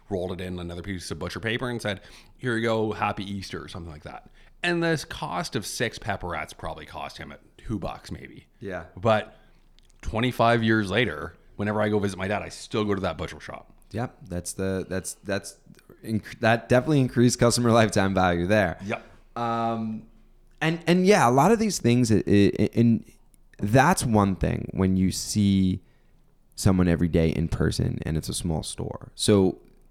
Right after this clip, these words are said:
Speaker 2: that, I feel, is a, a smaller community. Now,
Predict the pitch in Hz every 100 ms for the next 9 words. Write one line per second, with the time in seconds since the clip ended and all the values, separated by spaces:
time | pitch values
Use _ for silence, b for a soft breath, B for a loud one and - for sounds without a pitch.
0 | _ _ _ 113 110 113 - - 92 -
1 | 104 92 90 - 90 87 85 - 90 82
2 | 87 90 95 90 87 87 90